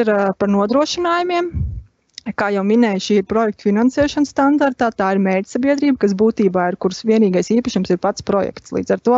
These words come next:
būtībā, eh, bankas šeit, eh, ņem visu attiecībā uz mērķsabiedrību, ko var ieķīlāt. Parasti tā ir hipotēka, parasti tā ir mans ķīla, parasti tā ir kapitāla daļa ķīla.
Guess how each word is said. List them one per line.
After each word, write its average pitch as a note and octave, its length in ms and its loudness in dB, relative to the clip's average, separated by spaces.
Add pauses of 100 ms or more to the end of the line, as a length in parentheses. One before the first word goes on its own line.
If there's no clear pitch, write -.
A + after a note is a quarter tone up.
būtībā, G3+ 480 2
eh, - 640 -6
bankas A3 640 0
šeit, F#3+ 320 0 (160)
eh, G3 220 -2 (100)
ņem G#3+ 320 2
visu A#3 380 2
attiecībā G3+ 500 -2
uz F3+ 80 -6
mērķsabiedrību, F#3+ 680 0
ko G3+ 200 0
var F#3+ 80 2
ieķīlāt. - 560 -2
Parasti G3 400 -2
tā F3+ 160 -4
ir - 80 -12
hipotēka, C#4 580 2
parasti F#3+ 380 -2
tā F3 80 0
ir F3 60 -2
mans B3 400 0
ķīla, C4 260 2
parasti G#3 360 -2
tā F3 80 0
ir F3+ 40 -4
kapitāla A#3+ 560 -2
daļa A3 240 0
ķīla. A3+ 320 -2